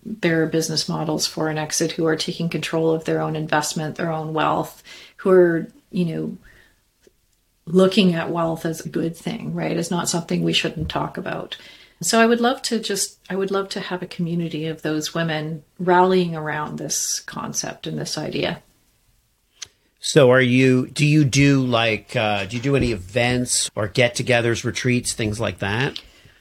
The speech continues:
Speaker 1: The intention of the model that I want to build once we have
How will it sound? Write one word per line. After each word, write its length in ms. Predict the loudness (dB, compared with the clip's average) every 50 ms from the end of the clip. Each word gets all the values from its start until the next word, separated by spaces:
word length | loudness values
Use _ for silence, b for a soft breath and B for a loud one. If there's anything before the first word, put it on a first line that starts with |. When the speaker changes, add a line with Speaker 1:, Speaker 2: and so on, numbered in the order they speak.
| b _
Speaker 1:
The 120 | 2 4 4
intention 460 | 6 4 4 2 2 2 0 0 0
of 160 | 0 0 0
the 80 | 2 2
model 500 | 4 2 2 0 -2 -4 -2 -2 -2 -2
that 160 | -2 -2 -4
I 60 | -4
want 180 | -2 -4 -4 -4
to 60 | -4
build 520 | -2 -2 0 2 2 2 0 0 -2 -2
once 300 | -2 -2 -2 -2 -4 -2
we 80 | -2 -2
have 520 | -2 0 0 0 0 0 -4 -8 -14 -14